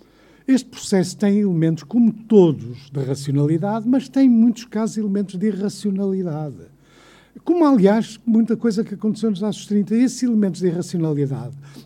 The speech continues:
quando são transformados por um discurso académico como tendo alguma espécie de racionalidade,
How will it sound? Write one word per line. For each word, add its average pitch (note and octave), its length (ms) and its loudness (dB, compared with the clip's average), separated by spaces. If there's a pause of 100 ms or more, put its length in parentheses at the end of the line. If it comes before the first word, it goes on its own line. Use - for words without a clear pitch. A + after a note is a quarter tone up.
quando G#3+ 180 2
são C4+ 200 0
transformados F3+ 720 -4
por F3 140 -6
um F#3 60 -2
discurso G#3 400 -8
académico C#3+ 640 -6 (280)
como G3 200 4
tendo A3+ 280 2
alguma F3 320 0
espécie D3+ 340 -6
de D#3 100 -8
racionalidade, E3+ 800 -4